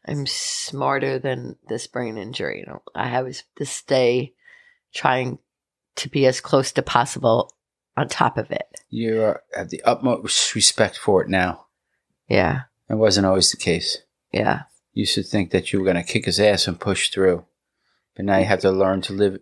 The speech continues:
Speaker 2: coexist, I guess, right?
Speaker 1: Yeah.
Speaker 2: In some ways.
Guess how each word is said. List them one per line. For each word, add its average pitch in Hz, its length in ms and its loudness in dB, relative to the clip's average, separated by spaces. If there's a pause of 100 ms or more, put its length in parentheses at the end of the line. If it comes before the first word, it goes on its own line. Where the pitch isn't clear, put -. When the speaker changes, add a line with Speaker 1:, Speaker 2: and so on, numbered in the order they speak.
Speaker 2:
coexist, 101 840 2 (720)
I 95 80 -4
guess, 92 440 2
right? 139 280 2 (340)
Speaker 1:
Yeah. 202 380 4
Speaker 2:
In 95 140 -6
some 107 240 2
ways. 101 400 0